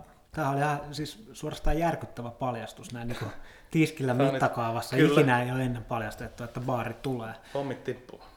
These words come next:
Speaker 1: Paitsi, että itse asiassa sun blogitekstissä taisi mainittaa.
Speaker 2: Jossain
Speaker 1: Ei,
Speaker 2: on
Speaker 1: ihan,
Speaker 2: mainittu,
Speaker 1: anteeksi,
Speaker 2: että
Speaker 1: siinä, siinä on mainittu, että tuleva
Speaker 2: Joo.
Speaker 1: ravintoloitsija.
Speaker 2: Niin nyt se on, nyt se alkaa olla jo selkeämpi, että nyt,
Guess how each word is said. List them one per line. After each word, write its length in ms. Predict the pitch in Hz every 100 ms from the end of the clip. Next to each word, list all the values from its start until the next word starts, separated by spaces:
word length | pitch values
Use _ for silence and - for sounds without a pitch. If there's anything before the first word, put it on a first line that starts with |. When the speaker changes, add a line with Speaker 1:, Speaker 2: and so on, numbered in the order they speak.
| - -
Speaker 1:
Paitsi, 260 | 135 -
että 140 | 135 131
itse 200 | - 123
asiassa 220 | - 269 240
sun 180 | - 127
blogitekstissä 760 | 135 135 117 - - - 123 -
taisi 200 | 110 -
mainittaa. 840 | 127 113 113 - _ _ - 113 -
Speaker 2:
Jossain 360 | 151 - 196
Speaker 1:
Ei, 20 | 185
Speaker 2:
on 40 |
Speaker 1:
ihan, 120 | 180
Speaker 2:
mainittu, 160 | 180 202
Speaker 1:
anteeksi, 240 | 170 147
Speaker 2:
että 60 | 160
Speaker 1:
siinä, 180 | 160 160
siinä 200 | 175 175
on 60 |
mainittu, 380 | 196 165 139 135
että 420 | 127 143 131 143 -
tuleva 420 | 190 160 117 117 - - 131
Speaker 2:
Joo. 100 | 135
Speaker 1:
ravintoloitsija. 640 | 123 131 120 127 - - - - _
Speaker 2:
Niin 140 | 123
nyt 180 | 135 139
se 160 | - 127
on, 100 | 123
nyt 120 | 143
se 100 | -
alkaa 260 | 131 123 123
olla 100 | 113
jo 80 | 113
selkeämpi, 560 | 131 123 - 104 -
että 100 | 98
nyt, 320 | 120 110 -